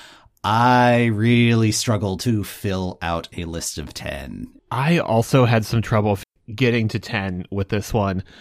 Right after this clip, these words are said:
Speaker 2: The songs were either immaculate or were just hot garbage.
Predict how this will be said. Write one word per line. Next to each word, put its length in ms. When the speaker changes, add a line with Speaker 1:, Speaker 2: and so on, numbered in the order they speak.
Speaker 2:
The 100
songs 360
were 120
either 460
immaculate 840
or 80
were 140
just 340
hot 420
garbage. 720